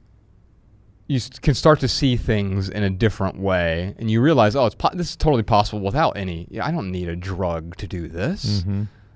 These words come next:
Speaker 1: This is, my mind can see the tree without seeing the concept
Speaker 2: Mm.
Speaker 1: of the tree.
Speaker 2: Mm-hmm.
Speaker 1: Right? Carrying on here.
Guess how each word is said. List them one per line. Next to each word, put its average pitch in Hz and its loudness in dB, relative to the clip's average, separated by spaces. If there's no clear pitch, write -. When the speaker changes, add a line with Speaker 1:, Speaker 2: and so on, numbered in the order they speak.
Speaker 1:
This 208 -4
is, 185 -2
my 135 2
mind 147 0
can 131 0
see 185 0
the 135 -2
tree 135 0
without 123 0
seeing 127 -2
the 101 -4
concept - -4
Speaker 2:
Mm. 110 0
Speaker 1:
of 87 -4
the 85 -8
tree. 76 -8
Speaker 2:
Mm-hmm. 113 0
Speaker 1:
Right? 87 -2
Carrying 117 8
on 107 6
here. 92 2